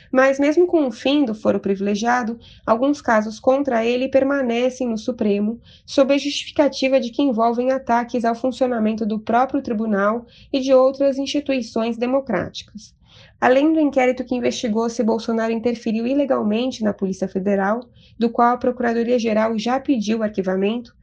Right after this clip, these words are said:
tem mais quatro inquéritos com o ministro Alexandre de Moraes, todos apurando condutas do ex-presidente relacionadas à desinformação ou a atos antidemocráticos.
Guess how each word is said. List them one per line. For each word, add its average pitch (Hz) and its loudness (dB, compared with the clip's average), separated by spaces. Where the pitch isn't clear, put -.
tem 254 4
mais 269 2
quatro 302 0
inquéritos 254 -2
com 254 -2
o 254 -4
ministro 240 -4
Alexandre 247 -2
de 240 -6
Moraes, 226 -2
todos 254 2
apurando 247 0
condutas 233 -2
do 214 0
ex-presidente 214 -2
relacionadas 220 -2
à 202 2
desinformação 233 0
ou 277 8
a 240 2
atos 240 -6
antidemocráticos. 269 -2